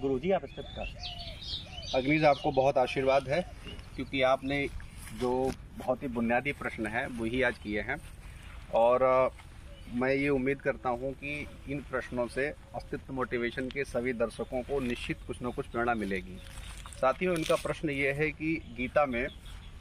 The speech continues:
Speaker 2: आत्मा का क्या स्वरूप है, उस पर क्या प्रकाश डाला गया है। तो आप सबको याद होगा कि अगर आपने इससे पहले की वीडियोज़ देखे हैं तो हमने जब मानव मन की और ब्रह्मांडीय ऊर्जा की बात की होगी तो वहाँ पर एक बात बताई थी कि मनुष्य के अस्तित्व में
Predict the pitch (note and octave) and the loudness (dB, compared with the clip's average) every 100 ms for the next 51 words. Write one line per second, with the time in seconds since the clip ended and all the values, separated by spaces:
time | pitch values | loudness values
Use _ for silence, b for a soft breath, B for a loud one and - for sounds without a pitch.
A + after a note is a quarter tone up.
0 | - - - - - - B2+ - D#3+ D#3+ | -16 -14 -14 -14 -12 0 2 2 0 -4
1 | D#3+ E3 F3+ - - C#3 C3+ - - C3 | 0 -2 -2 -14 -6 -2 -2 -2 -4 0
2 | C3 A2+ - F#2 - - C#3+ - D3 - | 0 -2 -6 -8 -10 -14 -12 -4 -2 2
3 | C3+ - B2 A2 G#2+ G2+ F#2 F#2 F#2+ F#2+ | 0 2 2 2 2 2 0 0 -4 -4
4 | - - - - - C3+ E3 F3 D#3+ F3 | -10 -12 -14 -16 -2 2 2 2 -2 0
5 | D#3 C#3+ D3 C3 D3+ D3 C#3+ C#3 C#3 C3+ | 4 4 4 2 2 0 -2 2 4 4
6 | C#3 C#3+ - D3 A#2 B2 C#3 C3 B2+ B2+ | 2 -4 -2 -2 0 0 0 0 0 0
7 | B2+ G#2+ G#2+ C3 B2+ C#3+ - B2+ A2+ C3 | 0 0 0 -2 -4 -2 -2 -2 -2 0
8 | C3 A#2 - - - - - A#2+ G#2+ A#2+ | 0 0 -2 -8 -10 -8 -2 0 2 2
9 | C3+ C#3+ B2+ B2+ - C#3+ A#2+ A#2 A#2 A#2+ | 4 4 2 0 -2 0 2 2 4 2
10 | B2+ C3+ B2 B2 B2+ B2 A#2 A2+ - C#3 | 2 0 0 2 0 2 2 0 -2 -2
11 | G2+ G#2+ C#3 - - - - C#3+ C3 D#3 | 0 -2 -6 -8 -12 -12 -6 0 2 2
12 | F#3 E3+ C3 D3+ C3+ A2+ B2 B2 D#3 D#3 | 0 -2 2 2 2 2 2 2 -6 -6
13 | D#3+ B2 B2+ D3 - - - D#3+ E3+ D#3+ | -2 0 0 -2 -4 -8 -4 -4 -2 -4
14 | - A#2+ - C#3+ - B2 | -2 -4 -2 -4 -2 0